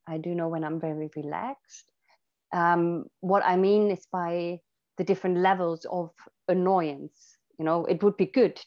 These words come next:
to understand, okay, I start getting annoyed, maybe then stop for a moment and think, "Okay, why is that? And is it actually necessary to get annoyed with something or someone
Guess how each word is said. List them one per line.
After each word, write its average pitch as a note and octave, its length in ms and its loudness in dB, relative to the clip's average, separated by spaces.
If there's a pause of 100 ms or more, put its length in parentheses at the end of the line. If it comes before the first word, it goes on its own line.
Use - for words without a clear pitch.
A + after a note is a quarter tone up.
to E3 240 -6
understand, E3 500 -4
okay, - 440 -8
I F3+ 100 -6
start - 340 -4
getting D#3+ 260 -2
annoyed, E3 480 -2 (540)
maybe E3 240 2
then D#3+ 180 0
stop - 380 -4
for E3+ 100 0
a E3 40 0
moment E3 280 -4
and D#3+ 120 -12
think, E3 320 -8
"Okay, E3 180 -4
why D3+ 260 -2
is C#3+ 240 -6
that? - 360 -8 (460)
And E3 180 0 (320)
is F3 140 4
it E3 140 4
actually D#3+ 300 -6
necessary E3+ 540 -4
to - 140 -20
get E3+ 160 -4
annoyed E3+ 340 -2
with F#3 120 -6
something G#3 560 -2
or E3 240 0
someone D#3+ 600 -4